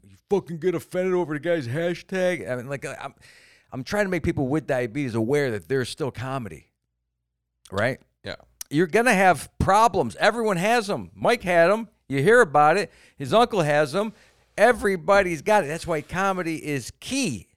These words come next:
Speaker 1: So when people say to me, "Why don't you have topics on this fucking show about culture?" No. We're having topics that are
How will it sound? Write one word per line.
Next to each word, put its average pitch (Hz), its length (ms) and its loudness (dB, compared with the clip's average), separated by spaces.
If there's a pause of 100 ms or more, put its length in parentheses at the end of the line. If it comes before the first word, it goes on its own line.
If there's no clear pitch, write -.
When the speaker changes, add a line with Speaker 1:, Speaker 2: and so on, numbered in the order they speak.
(100)
Speaker 1:
So 147 160 -2
when 143 140 -2
people 226 260 -4
say 214 160 2
to 190 60 2
me, 160 100 0
"Why 160 160 4
don't 240 160 0
you 220 60 0
have 180 120 2
topics - 480 2
on 139 160 4
this 127 140 -6
fucking 135 340 -2
show 151 220 0
about 143 340 0
culture?" 220 420 2 (220)
No. 202 540 8 (1160)
We're 151 220 -4
having 127 400 -4
topics - 560 -10 (340)
that 76 140 -12
are 67 220 -12